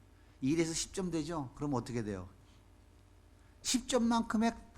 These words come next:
기쁨을 누린다고요. "아, 이런 거구나, 이런 거구나. 아, 이런 거구나. 하나님 자녀답게 살아보려니까, 아, 요만큼이구나." 오십만큼 사는 사람은 어떻게 해요? 오십만큼의 예수를 아는 기쁨과 감격이 있겠죠.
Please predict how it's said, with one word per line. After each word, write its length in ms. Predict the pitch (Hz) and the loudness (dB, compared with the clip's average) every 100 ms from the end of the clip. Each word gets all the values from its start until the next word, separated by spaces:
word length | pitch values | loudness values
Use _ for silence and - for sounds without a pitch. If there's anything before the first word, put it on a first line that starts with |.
| - - - - - | -20 -20 -20 -20 -8
기쁨을 420 | - 95 101 202 | -4 -2 0 0
누린다고요. 560 | 131 120 131 120 98 101 | 2 0 0 -2 -6 -10
"아, 380 | 104 - - 208 | -6 -2 -2 0
이런 220 | 156 170 | -2 -2
거구나, 440 | 170 139 151 190 131 | -2 -4 -6 -8 -8
이런 200 | 120 120 | -10 -10
거구나. 280 | 107 104 135 135 113 - - - - - - - | -12 -14 -16 -16 -18 -20 -20 -20 -20 -20 -20 -12
아, 200 | - 208 | -2 4
이런 240 | 254 233 | 6 6
거구나. 520 | 214 196 180 220 190 123 - - - | 6 0 -4 -6 -6 -10 -16 -20 -20
하나님 320 | - 185 185 170 | -2 2 2 0
자녀답게 400 | 160 160 156 156 | -2 -4 -6 -8
살아보려니까, 680 | 170 160 151 147 139 135 - | -6 -6 -4 -4 -6 -8 -12
아, 560 | - - - - 370 | -14 -20 -10 -8 -2
요만큼이구나." 760 | 269 175 175 165 160 180 196 117 - - - - - | -2 -2 -4 -8 -8 -8 -8 -10 -12 -20 -20 -20 2
오십만큼 640 | 139 202 220 220 208 208 | 6 6 6 6 4 2
사는 240 | 180 196 | 2 2
사람은 240 | 180 185 175 | 2 2 0
어떻게 220 | 131 131 | 0 0
해요? 100 | 127 | 2
오십만큼의 880 | 131 190 196 208 190 190 185 220 285 - - - - - - - - - | 4 4 4 2 0 -2 -2 -2 -2 -8 -20 -20 -20 -20 -20 -20 -20 -6
예수를 320 | 135 165 180 165 | 4 4 4 4
아는 440 | 123 160 131 - | 4 2 0 -4
기쁨과 400 | - 147 170 160 | -6 -4 0 0
감격이 420 | 117 127 147 139 | 2 0 0 -2
있겠죠. 500 | 110 123 110 - 131 | -2 -4 -8 -8 -10